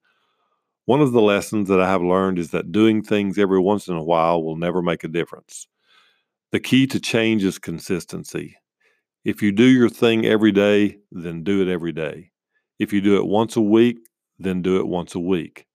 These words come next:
until you are able to depend on yourself. Don't expect others to see you as a dependable person. If you will allow me, I would like to go back in time just over one year ago. My life was good then,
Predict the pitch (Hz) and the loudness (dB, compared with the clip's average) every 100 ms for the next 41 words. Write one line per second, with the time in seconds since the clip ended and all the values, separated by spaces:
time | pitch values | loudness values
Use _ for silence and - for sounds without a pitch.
0 | - 82 - 110 110 104 - 107 107 113 | -20 -8 0 2 4 2 2 -2 0 -2
1 | - 95 110 - 127 123 120 107 90 - | -2 -6 -4 -4 -2 0 0 -2 -6 0
2 | 127 90 82 - - _ _ _ _ 95 | 2 2 -2 -8 -20 _ _ _ _ -4
3 | 104 104 - 101 - 107 101 85 82 - | -4 -4 -4 -6 0 0 0 -2 -4 -12
4 | - - 101 90 92 87 80 78 76 - | -20 -8 -4 -2 -2 -4 -8 -12 -14 -12
5 | 92 80 73 - 90 80 - - _ _ | -10 -10 -10 -8 -6 -6 -12 -20 _ _
6 | _ _ _ _ _ - _ _ - - | _ _ _ _ _ -20 _ _ -20 -18
7 | - - 147 151 127 113 113 104 95 98 | -10 0 4 6 6 4 2 2 2 2
8 | 104 113 - 98 101 98 92 101 87 95 | 2 0 -2 -2 0 0 -2 -6 -6 -4
9 | 87 87 85 80 101 92 87 85 92 95 | -4 -6 -10 -6 -4 -2 -4 -4 -4 -4
10 | 85 76 76 76 76 _ _ _ _ _ | -4 -4 -4 -6 -10 _ _ _ _ _
11 | _ 92 95 98 107 - 110 98 98 76 | _ -2 2 4 2 0 -2 2 2 2
12 | 82 78 90 | -2 -4 -8